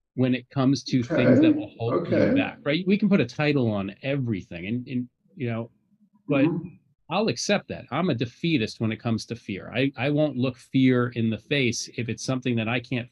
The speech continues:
Speaker 1: physically see or, or affect.
Speaker 2: Okay.
Speaker 1: Whereas the irrational side,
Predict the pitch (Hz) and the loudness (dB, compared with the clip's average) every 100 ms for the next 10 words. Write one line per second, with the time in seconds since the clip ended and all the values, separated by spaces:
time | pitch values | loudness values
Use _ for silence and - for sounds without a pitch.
0 | _ 131 123 123 110 92 - 127 127 170 | _ -2 -2 -4 -6 -8 -8 -2 0 0
1 | 127 127 120 - _ _ 117 104 98 _ | -4 -4 -4 -6 _ _ -8 -8 -12 _
2 | 104 - _ _ _ _ _ 143 - - | -10 -10 _ _ _ _ _ -12 -8 0
3 | 123 123 123 123 117 143 190 202 - 160 | 4 6 6 4 0 0 -2 -4 0 -2
4 | 120 117 95 95 101 | 0 -2 -2 -4 -6